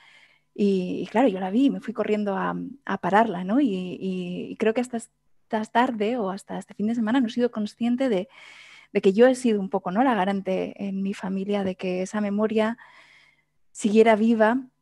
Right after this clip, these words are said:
a través de las imágenes. Y, y bueno, y es tanto así que he dicho, "Mira, voy a dar, a hacer yo también un pequeño homenaje. Esta es la única foto que hay en mi casa,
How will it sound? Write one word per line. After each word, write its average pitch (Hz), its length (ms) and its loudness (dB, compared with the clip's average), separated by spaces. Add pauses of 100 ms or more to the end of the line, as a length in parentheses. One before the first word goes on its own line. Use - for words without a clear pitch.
(420)
a 220 80 6
través 190 260 2
de 233 80 2
las 214 220 -2
imágenes. 190 560 -4
Y, 180 420 -8
y 190 100 -6
bueno, 220 180 2
y 139 80 -2
es 208 100 -8
tanto 220 220 -2
así 247 200 -4
que 254 100 0
he - 20 2
dicho, 208 240 -6
"Mira, 185 220 -2
voy 180 140 -6
a 190 120 -2
dar, 220 280 -2 (120)
a 220 80 -8
hacer 214 280 -4
yo 202 100 -4
también 202 260 -4
un 202 80 -6
pequeño 202 300 -6
homenaje. 202 380 -4
Esta 262 160 -6
es 214 60 -2
la 214 80 0
única 226 220 0
foto 226 200 -4
que 220 80 -2
hay 214 60 0
en 196 100 -4
mi 190 80 -6
casa, 240 380 -6